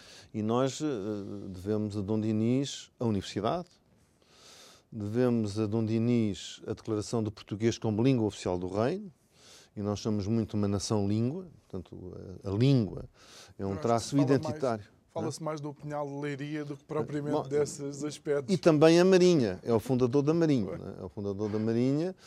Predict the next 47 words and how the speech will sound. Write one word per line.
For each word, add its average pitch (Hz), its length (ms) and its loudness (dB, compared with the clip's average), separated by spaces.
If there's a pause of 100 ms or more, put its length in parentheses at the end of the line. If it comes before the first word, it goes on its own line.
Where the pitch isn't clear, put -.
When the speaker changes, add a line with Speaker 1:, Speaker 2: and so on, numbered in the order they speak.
(360)
Speaker 1:
e, 117 80 -6
portanto, 123 640 -2
deve-se 113 400 2
a 123 40 8
ele, 113 140 6
eh, 123 720 2
o 127 160 0
início 123 600 2
daquilo 98 280 -4
que 98 100 -10
viria 98 180 2
a 87 40 0
ser 98 240 -2
mais 90 240 -4
tarde 92 320 -4 (440)
a 98 80 -2
empresa 101 440 2
dos 90 140 -4
descobrimentos. 87 600 -12
O - 40 -14
Pinhal 95 240 -4
de 90 60 -4
Leiria 98 320 0
tem 90 120 -4
também 90 300 -6
a 85 40 -8
ver 85 140 -6
com 127 220 -4
isso, 208 200 -6
eu 107 40 -6
aprendi 87 420 -12
que 90 160 -14 (600)
aí 90 180 -2
se - 80 -12
produzia 90 460 -2
madeira 92 600 0
para - 100 -14
se - 200 -20 (140)
fazerem, 87 360 -12 (200)
fazerem 92 400 -6
as 117 100 -4
naus, 175 240 -2
mas, 107 140 -2
enfim, 90 180 -8
tinha 90 240 -12
uma 85 100 -10
função 87 540 -10